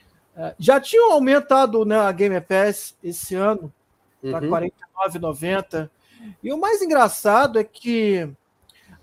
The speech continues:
Speaker 1: a, a, a, a Sony, com seu P S Plus, teve um aumento de quarenta por cento nas suas três modalidades, a Essential, Extra e Deluxe.
Speaker 2: Foi.
Speaker 1: Tipo, a Essential de, du-, vamos arredondar aqui,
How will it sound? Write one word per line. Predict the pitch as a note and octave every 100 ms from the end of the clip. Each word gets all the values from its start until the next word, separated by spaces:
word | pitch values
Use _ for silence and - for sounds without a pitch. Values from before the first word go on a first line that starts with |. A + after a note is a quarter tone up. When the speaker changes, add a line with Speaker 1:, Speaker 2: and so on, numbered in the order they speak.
| _
Speaker 1:
a, | A3 G#3+ - A3+ G#3+ G3+
a, | - _ _
a, | F#3+ F#3 F3+ E3+ E3 - _ _ _ _ _ -
a | F3+
Sony, | - - A#3 D4 F3 C#3+ -
com | F#3+
seu | G#3+
P | G3+ F#3+
S | F3 F#3+
Plus, | - G#3+ C#4+ G#3 - - _ _ _ _
teve | - B3+ D#4+ D#4
um |
aumento | C4 G#3 A3+ D#4+ C4+
de | B3
quarenta | - B3+ G#3+ C4+ F4 D#4+
por | C#4 G#3+
cento | - A#3 D4 - D#3 C3+ _ _ _ _ -
nas | G#3+ A3
suas | - B3 -
três | - C4 B3+
modalidades, | C4+ B3+ B3+ G3 G3+ A#3 A#3 D#3 - _
a | F3+ G#3+
Essential, | G#3+ - B3 D#4 - C4+ - -
Extra | A#3 C#4 - C#4
e | B3
Deluxe. | F#3+ G#3 A3+ A#3 - - - _ _ _ _ _
Speaker 2:
Foi. | - D3+
Speaker 1:
Tipo, | D#4+ - E3 - _ _ _ -
a | G#3+
Essential | B3 - C4+ E4+ E4 D#4
de, | B3 A#3+ F3+
du-, | F3 B3 A#3+
vamos | B3+ D#4
arredondar | C#4 C4 A3 A#3
aqui, | - -